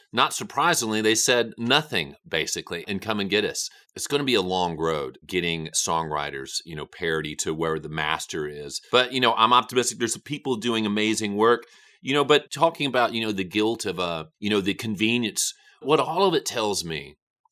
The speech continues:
and I think this is kind of, you know, again, I'm a, I'm an optimist. What, what it all tells me is that, you know, streaming, the quality of streaming, th-, the compression, the quality, the actual quality of the sound sonically i-,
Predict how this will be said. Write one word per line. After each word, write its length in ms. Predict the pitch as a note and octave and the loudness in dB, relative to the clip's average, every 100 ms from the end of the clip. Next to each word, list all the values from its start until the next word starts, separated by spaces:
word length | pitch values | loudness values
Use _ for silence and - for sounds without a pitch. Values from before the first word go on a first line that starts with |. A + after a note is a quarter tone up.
| - | -6
and 140 | G2 | -4
I 80 | G#2+ | -2
think 240 | A#2+ A2+ | -2 -4
this 180 | G2 G2 | -2 -4
is 140 | F#2 - | -6 -8
kind 240 | G2 F2 | -8 -6
of, 160 | D#2+ D2+ | -8 -8
you 100 | F#2 | -4
know, 140 | F#2 D#2+ | -4 -2
again, 360 | F2 F#2 F2+ | -2 0 0
I'm 240 | E2 E2+ F2+ | -2 -4 -6
a, 120 | - | -6
I'm 180 | E2 F2 | -6 -6
an 60 | - | -2
optimist. 520 | D#2 - E2 D2 - | -2 -2 -6 -6 -4
What, 260 | F#2 F#2+ F#2+ | -2 -2 0
what 120 | G#2+ | -2
it 60 | G#2+ | 0
all 180 | A#2 | -2
tells 340 | B2+ B2+ G#2+ F2+ | -2 -2 -2 -2
me 220 | F#2 F2+ | -4 -6
is 160 | E2 G2+ | -4 -4
that, 200 | F#2 - - _ | -4 -6 -18 _
you 100 | - | -4
know, 100 | A#2+ | -2
streaming, 580 | G#2+ - - C3+ C3 G#2 | 0 -2 -2 0 0 0
the 80 | G2+ | -4
quality 480 | - C3+ D#3 E3 A2 | 0 2 4 2 0
of 80 | F#2 | 0
streaming, 560 | - G2 F#2 F2 C#2 - _ | -4 -4 -4 -4 -8 -16 _
th-, 160 | - F2+ | -18 -8
the 100 | E2+ | -8
compression, 720 | G#2 F2+ - A#2 - E2+ C#2+ - | -8 -6 -2 -2 -2 -8 -14 -12
the 100 | - | -10
quality, 440 | - B2 B2 B2 F#2+ | -8 -4 0 0 2
the 60 | |
actual 280 | G2 A2+ F#2 | 0 -2 -10
quality 380 | - G#2 G2+ F#2 | -4 0 0 0
of 40 | |
the 60 | D#2+ | -2
sound 360 | - F#2 E2+ | -2 -2 -2
sonically 520 | D#2+ F#2 G2 F#2+ F2 E2+ | -2 -2 -4 -4 -10 -6
i-, 100 | B2+ | -4